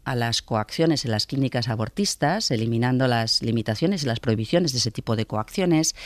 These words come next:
elimina las partidas presupuestarias destinadas a acompañar a las asociaciones que apoyan a los emigrantes o que, o a las aso-, o a las personas más vulnerables del conjunto de la sociedad.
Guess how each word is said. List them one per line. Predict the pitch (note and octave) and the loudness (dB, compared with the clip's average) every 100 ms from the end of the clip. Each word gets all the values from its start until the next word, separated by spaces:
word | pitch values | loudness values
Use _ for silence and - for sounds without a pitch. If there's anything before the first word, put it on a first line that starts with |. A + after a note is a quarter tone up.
| - - - | -14 -12 2
elimina | E3 D3+ G#3 B3 A#2 - - - | 6 6 6 4 2 2 0 -4
las | - B2+ | -2 0
partidas | - A#2 D3+ D#3 | 0 0 2 2
presupuestarias | - B2+ B2 B2 - E3+ E3 C3+ | 0 -4 -2 -2 2 4 4 2
destinadas | B2+ B2+ C#3 D3+ | -2 0 2 2
a | |
acompañar | D3+ C3+ A#2+ B2 C#3+ | 0 0 0 2 4
a | |
las | D3 C#3+ | 4 2
asociaciones | B2+ A#2+ - A2 E3+ F3 B2+ - - - - | -2 -4 -4 -2 2 2 2 -4 -10 -16 -8
que | - | -2
apoyan | B2 D3 D#3 D3 C3 | -2 2 4 4 4
a | |
los | A#2+ A#2 - - | 2 0 0 0
emigrantes | B2+ A2+ B2 F3+ F3+ D#3+ E3 E3 - | 0 2 4 4 4 2 2 2 0
o | A#2 | -4
que, | - A#2+ A2+ G#2+ | -4 -2 0 0
o | A#2 | -2
a | |
las | B2 A#2+ | 0 -2
aso-, | - C#3 | -2 -2
o | - | 2
a | B2+ | 2
las | B2 | 2
personas | - F#3 - F3+ F3 - - - - - | 0 0 2 4 4 0 -4 -12 -8 0
más | C#3+ D3+ C#3 | 2 2 0
vulnerables | B2+ A#2+ A#2+ F3+ F3 D3+ D3+ | 0 2 4 4 4 2 0
del | B2+ A#2 | -4 -2
conjunto | A#2 - C#3+ C#3+ | -4 0 0 2
de | |
la | B2+ | 0
sociedad. | A#2+ A2+ A2+ A#2 E3+ E3+ | 0 -4 -2 2 2 2